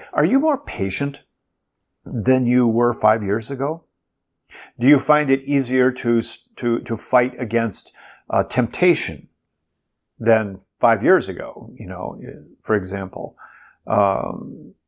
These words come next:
is your understanding of the Word of God and the, the catechism and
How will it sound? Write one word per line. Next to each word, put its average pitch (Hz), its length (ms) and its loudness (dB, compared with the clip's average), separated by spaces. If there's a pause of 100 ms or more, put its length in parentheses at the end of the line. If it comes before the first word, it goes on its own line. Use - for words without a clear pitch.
(120)
is 123 200 2
your 151 120 6
understanding 135 540 2
of 117 60 0
the 117 60 -2
Word 123 200 2
of 117 140 -2
God 175 420 0
and 107 180 -8
the, 101 120 -10
the 110 180 -10
catechism 147 800 -4
and - 140 -12